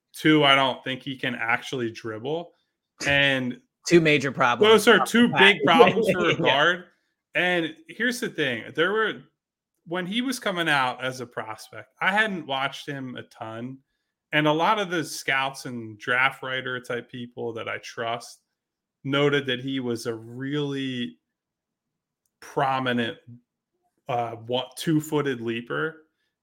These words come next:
Speaker 1: And that's the sort of thing that I look at and I sit, I'm like, in your head, you think, "Well, that's not a huge deal, right?" Like, that's,
Speaker 2: Right.
Speaker 1: it doesn't make a, a big difference, you wouldn't think. And then you watch him play, and there are so many possessions where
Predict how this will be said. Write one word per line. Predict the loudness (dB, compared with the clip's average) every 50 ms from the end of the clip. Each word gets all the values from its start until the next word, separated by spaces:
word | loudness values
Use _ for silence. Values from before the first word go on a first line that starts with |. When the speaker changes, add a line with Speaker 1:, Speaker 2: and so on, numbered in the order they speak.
| _ _ 0
Speaker 1:
And | 2 4 4 4 4 2 -2 -4 -8 _ _
that's | -2 -2 0 0 0
the | -2
sort | 0 2 2 4 4
of | 2 0 2
thing | 0 2 2 2 2
that | 2 0 0 -2 -4 _ _ _ _ _ _ _ _ _ _ _ _ 0
I | 2 2 4
look | 4 2 0 0 2 4
at | 6 8 8 6 6
and | 2 -2
I | -4 -6
sit, | -8 -10 -10 -10 -10 -10 -10 -14 -16
I'm | -14 -12 -12
like, | -12 -14 -16 -18 _ _ _ -6
in | -4 -4 -2
your | -2 -4 -4
head, | -2 0 0 0 0 0 -4
you | -6 -10
think, | -10 -12 -16 -12 -10
"Well, | -6 -4
that's | -4 -4 -4 -4 -6
not | -4 -4 -4 -6
a | -8
huge | -12 -12 -12 -12 -12 -12 -16 -16
deal, | -12 -10 -8 -6 -6 -4
right?" | -4 -2 -2 -2 -2 -2
Like, | -4 -6 -6 -4
that's, | -4 -4 -4 -4
Speaker 2:
Right. | -6 -8 _ _ _ _ _ _ -8
Speaker 1:
it | -2 2
doesn't | 2 2 2 2 0 0
make | -2 -4 -2 -4
a, | -6 -6 -8 -12 _ _ _ -12
a | -12 -12 -8
big | -6 -4 -4 -4 -2
difference, | -4 -4 -4 -4 -6 -8 -8 -8 -10
you | -12 -10 -8
wouldn't | -6 -6 -6 -6 -8 -10 -10
think. | -8 -6 -6 -8 -10 -12 _ _ _ _ _ _ _ _ _ _ -4
And | -2 0 0
then | 2 0
you | 0 0
watch | 0 2 2 2 0 0 -2 -6
him | -6 -6 -6
play, | -8 -8 -4 -2 0 0 0 -2 -4 -10 -12 -14 _ _ _ _ _ _ _ -4
and | -2 0 2
there | 2 2
are | 2
so | 0 -2 -4 -6 -4 -4
many | -4 -6 -6 -6
possessions | -6 -6 -6 -4 -4 -2 -2 -2 -4 -4 -10 -12 -12 -12 -12 -14 -14
where | -12 -10 -10 -8 -8 -8 -8 -10 -10 _